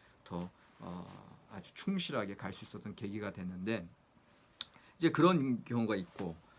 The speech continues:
어, 또 어떤 경우는, 어, 여러-, 지난번에 또 제가 설명했던 것처럼 좀 어려움으로부터 문제를 해결함 받는 경우, 예를 들어서 이제 질병으로부터 기적적으로 기도를 받고 치유를 받았다든가,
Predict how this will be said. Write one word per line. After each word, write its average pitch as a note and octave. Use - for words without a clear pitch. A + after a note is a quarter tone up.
어, A2+
또 G3+
어떤 A3
경우는, F#3+
어, A2+
여러-, C3
지난번에 C#3
또 A2
제가 G#2+
설명했던 C#3+
것처럼 B2
좀 C3+
어려움으로부터 D#3+
문제를 B2
해결함 A#2+
받는 F#2
경우, G2
예를 G#2
들어서 G2+
이제 G2
질병으로부터 D3
기적적으로 A2+
기도를 C3+
받고 G2+
치유를 E3+
받았다든가, F#2